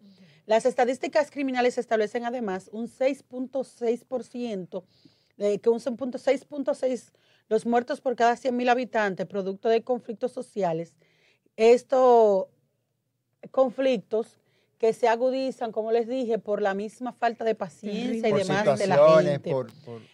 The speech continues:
Speaker 1: Entonces, el reporte oficial refleja una baja de la tasa de mortalidad en los primeros seis meses de los, del dos mil veintitrés,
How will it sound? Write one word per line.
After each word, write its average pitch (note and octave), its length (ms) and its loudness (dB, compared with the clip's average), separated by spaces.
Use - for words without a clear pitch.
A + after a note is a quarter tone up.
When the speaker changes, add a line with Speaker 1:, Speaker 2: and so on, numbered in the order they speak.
Speaker 1:
Entonces, B3 440 6
el C#4 60 0
reporte B3+ 320 2
oficial C4 480 0
refleja A3+ 640 0
una C4 320 -2
baja G3+ 400 0
de G#3+ 100 0
la A3+ 100 4
tasa A3 320 0
de B3 100 6
mortalidad A#3+ 420 2
en A3 60 0
los G#3 140 -4
primeros A3 360 -6
seis A3+ 360 -2
meses G3+ 400 -8
de F3+ 100 -4
los, F3+ 240 -8
del G3+ 180 -4
dos F#3+ 160 -8
mil F#3+ 160 -10
veintitrés, G3+ 600 -10